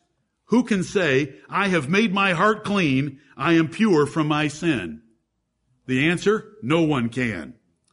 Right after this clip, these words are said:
Is self-righteousness really that bad? I cannot reason with you when you are self-righteous.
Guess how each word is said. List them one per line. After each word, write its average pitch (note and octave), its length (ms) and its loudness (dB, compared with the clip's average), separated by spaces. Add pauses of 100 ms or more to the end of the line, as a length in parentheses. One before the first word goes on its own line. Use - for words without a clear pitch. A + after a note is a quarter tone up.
(580)
Is G3+ 180 0
self-righteousness A3+ 880 -2
really G#3+ 260 2
that F#3+ 260 0
bad? F#3 480 -2 (3000)
I F3+ 140 0
cannot C4 500 2
reason A3 360 2
with E3 180 0
you F3 220 0
when E3 160 2
you G3 160 4
are F3+ 100 2
self-righteous. F#3 840 -2